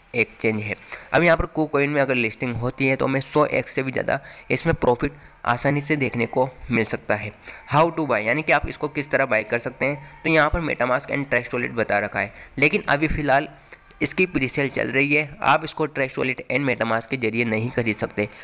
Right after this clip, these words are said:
क्योंकि PancakeSwap पर अभी इसकी listing नहीं हुई है। अगर आपका wallet है, trust wallet या MetaMask, तो आप उसको pink ecosystem, जहाँ पर इसकी प्रीसेल चल रही है, वहाँ से connect करके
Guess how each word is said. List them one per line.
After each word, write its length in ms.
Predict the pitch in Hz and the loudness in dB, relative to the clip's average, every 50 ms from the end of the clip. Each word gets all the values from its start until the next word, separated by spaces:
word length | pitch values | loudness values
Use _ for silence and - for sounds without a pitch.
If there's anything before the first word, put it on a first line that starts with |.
| - - | -4 0
क्योंकि 300 | - 139 139 196 202 180 - - - - - - | 0 2 2 2 0 0 -2 -8 -18 -4 0 2
PancakeSwap 520 | 123 131 139 156 160 - - 165 147 - | 2 2 2 -2 -4 -2 0 0 0 2
पर 120 | - 147 - | 0 0 0
अभी 200 | - 127 135 139 | 0 0 0 -2
इसकी 200 | - - 151 147 | -2 0 0 0
listing 420 | 135 117 - - 139 139 151 139 | 0 0 -2 -2 -4 -4 -4 -2
नहीं 280 | 120 113 113 120 117 110 | 0 0 2 2 0 0
हुई 280 | 113 117 117 110 104 | 0 0 0 2 2
है। 120 | 98 92 - - - - - - - - - - - - - - - - - - - - - - 143 | 0 -2 -4 -6 -14 -20 -20 -20 -20 -20 -20 -20 -20 -20 -20 -20 -20 -20 -20 -20 -20 -14 -2 4 4
अगर 180 | 156 175 190 | 6 6 6
आपका 320 | - 156 147 - - - 151 | 4 4 2 2 2 0 0
wallet 340 | 131 123 123 131 131 - | 2 2 0 0 0 -2
है, 60 | 139 139 | -4 -2
trust 300 | - - 135 151 - - | 0 -2 -2 -2 -2 -2
wallet 220 | 151 139 139 - | -2 -2 0 0
या 60 | 135 123 | 0 0
MetaMask, 540 | 113 110 107 107 110 101 101 107 - - - | 0 0 0 0 0 0 0 -2 -4 -4 -2
तो 60 | 156 | 0
आप 280 | 131 - - 131 139 139 | 2 4 4 4 4 4
उसको 220 | 139 - - 151 | 0 -4 -4 -4
pink 280 | 147 - 143 143 143 - | -2 -2 -2 -2 -2 -4
ecosystem, 560 | 127 123 - 117 113 113 113 - 127 131 127 | -4 -2 0 -2 -2 -2 -2 -2 -2 0 2
जहाँ 180 | 127 117 120 123 | 0 0 0 0
पर 100 | - 151 | 0 0
इसकी 160 | 139 147 147 | 0 -2 -4
प्रीसेल 380 | - - 120 117 113 - 127 117 | -4 -2 -2 -2 -2 -2 -2 -2
चल 180 | - 120 110 113 | 0 0 2 2
रही 200 | 113 120 131 135 | 2 2 2 2
है, 60 | 143 | 0
वहाँ 280 | 139 127 127 131 151 156 | 2 2 2 2 2 0
से 140 | - 175 156 | 0 0 0
connect 320 | 147 135 123 127 127 - | 0 2 2 0 0 0
करके 300 | - 117 113 - 127 143 | -2 -2 0 0 -2 -2